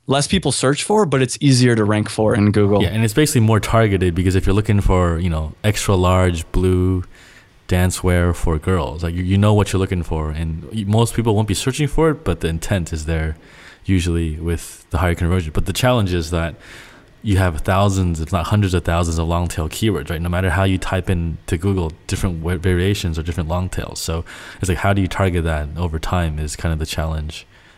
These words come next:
Speaker 2: uh, when going for that. So yeah, that's long tail keyword.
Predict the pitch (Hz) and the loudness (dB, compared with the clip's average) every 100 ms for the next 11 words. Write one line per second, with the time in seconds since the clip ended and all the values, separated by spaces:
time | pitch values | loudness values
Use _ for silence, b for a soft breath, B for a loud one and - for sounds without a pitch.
0 | - 73 76 85 78 76 - 76 - - | -14 -10 -6 -6 -6 -8 -8 -10 -12 -16
1 | - 76 71 - _ - 185 101 104 104 | -14 -12 -12 -16 _ -6 -2 -2 0 -2
2 | 101 95 - 117 123 | 0 0 2 2 2